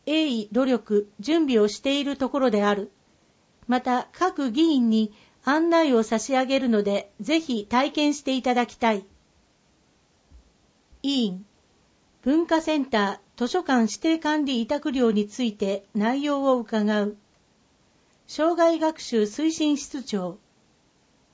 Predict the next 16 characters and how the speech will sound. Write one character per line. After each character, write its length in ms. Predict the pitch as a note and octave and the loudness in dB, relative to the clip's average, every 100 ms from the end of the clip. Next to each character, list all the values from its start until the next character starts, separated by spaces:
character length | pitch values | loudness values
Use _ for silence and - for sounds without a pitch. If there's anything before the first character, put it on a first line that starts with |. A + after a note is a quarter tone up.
| _ _ | _ _
今 240 | - F4+ E4+ | -4 -4 0
回 240 | C4+ A#3+ | 2 4
の 140 | A3 | 4
委 80 | A3+ | 2
託 260 | C#4 C#4+ C4+ | 0 -2 0
料 240 | A#3+ G#3 | 4 4
の 240 | G3 G3 G#3 | 2 -2 -2
増 260 | G#3 C4+ D#4+ | 0 2 2
額 260 | D#4+ D#4 | -2 -2
補 160 | C#4+ C#4+ | -2 0
正 240 | A#3+ A3 | 2 2
に 140 | G3+ G3+ | 2 -2
つ 160 | B3+ | -4
い 100 | A#3 | -4
て 140 | G#3 F#3+ | -2 -4
は、 240 | F#3+ | -4